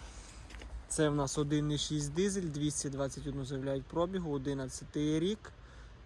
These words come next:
Одинадцять триста він у нас вартує на зимовій гумі, безключовий, панорама, релінги, шкіряний гарний салон, підігріви,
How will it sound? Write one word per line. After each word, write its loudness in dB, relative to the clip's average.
Одинадцять 2
триста 4
він 6
у 6
нас 4
вартує 2
на -2
зимовій 4
гумі, 2
безключовий, 2
панорама, 2
релінги, 2
шкіряний 12
гарний 8
салон, 10
підігріви, 12